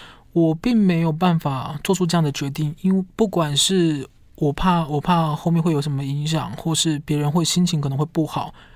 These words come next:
就是明明知道要为自己想，可是你做这些事情的时候，你第一个想的都是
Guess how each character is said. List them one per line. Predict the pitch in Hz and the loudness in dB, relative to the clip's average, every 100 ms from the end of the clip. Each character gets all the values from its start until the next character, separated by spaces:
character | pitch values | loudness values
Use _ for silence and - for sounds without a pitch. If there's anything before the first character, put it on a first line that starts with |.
| - - | -20 -4
就 | - | 0
是 | 247 240 - - - - - | 0 0 -4 -18 -20 -20 -4
明 | 185 196 | 0 2
明 | 208 214 | 4 2
知 | 233 | 0
道 | 226 233 | 2 2
要 | 214 | 4
为 | 208 180 | 4 2
自 | 170 | 0
己 | 143 | -4
想， | - - - - - - | -4 -6 -8 -16 -20 -8
可 | - 175 | -2 2
是 | 220 | 2
你 | 185 147 127 85 92 92 | 2 2 -4 -10 -12 -10
做 | - 185 | -4 -2
这 | 175 | 0
些 | 170 | -2
事 | 170 | -4
情 | 160 135 | -4 -4
的 | |
时 | 127 135 | -2 -2
候， | |
你 | 131 | -2
第 | 131 | -2
一 | 156 | -2
个 | 151 | -2
想 | - | -4
的 | - | -6
都 | - 135 | -8 -4
是 | - 139 101 | -4 -4 -10